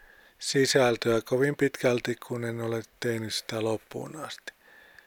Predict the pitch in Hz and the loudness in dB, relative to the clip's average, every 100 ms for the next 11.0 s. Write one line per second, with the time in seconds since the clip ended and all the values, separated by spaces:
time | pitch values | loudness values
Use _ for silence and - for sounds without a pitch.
0 | _ - 120 113 110 110 - 120 - _ | _ -10 -6 -2 -2 -2 -4 -6 -10 _
1 | _ _ _ - 139 120 120 123 123 120 | _ _ _ -14 -2 2 6 6 6 6
2 | 120 - 123 117 113 - 113 110 110 110 | 4 4 2 2 0 4 4 6 4 4
3 | 107 - - 113 110 113 110 120 - 147 | 0 -6 -8 -8 -2 2 2 -2 2 6
4 | 143 139 131 - - 113 107 - - - | 8 10 8 6 -4 -4 -4 -8 -20 -20
5 | - - - - - - - - 123 123 | -20 -20 -20 -20 -20 -20 -8 -2 2 4
6 | 120 120 117 123 120 - - - - - | 4 2 2 4 4 0 -8 -6 -8 -8
7 | - 123 120 - 123 120 - - - - | -6 -4 -4 -4 -4 0 2 4 0 -2
8 | - - - _ _ _ _ _ - - | -18 -20 -20 _ _ _ _ _ -10 0
9 | 120 117 - 120 113 120 - - 117 120 | 2 2 -2 -2 0 0 0 -2 -2 2
10 | 120 117 - - 120 120 117 113 - | 2 0 -4 -2 2 4 4 4 2